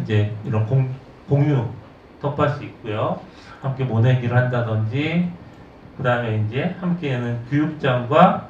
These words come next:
이제 숙소, 숙소가 있는 숙소동이 있고요. 그래서 보시면 이런 아까 배움터 과정들, 아까 말씀드렸던 그런 목공을 배우고 싶으면 목공을 한다든지,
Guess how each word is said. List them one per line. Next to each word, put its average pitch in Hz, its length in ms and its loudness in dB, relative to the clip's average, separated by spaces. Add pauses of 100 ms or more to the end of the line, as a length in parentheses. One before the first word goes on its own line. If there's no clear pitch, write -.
이제 123 100 -6
숙소, 131 580 -2
숙소가 151 520 2
있는 113 460 4 (260)
숙소동이 127 520 -4
있고요. 120 600 -2 (420)
그래서 139 340 6 (240)
보시면 131 420 2
이런 113 280 2
아까 113 220 2
배움터 165 380 0
과정들, 131 680 4
아까 113 160 -2
말씀드렸던 104 840 -2 (300)
그런 92 160 -12 (180)
목공을 147 440 -2
배우고 135 220 4
싶으면 131 300 0
목공을 113 380 0
한다든지, 113 840 0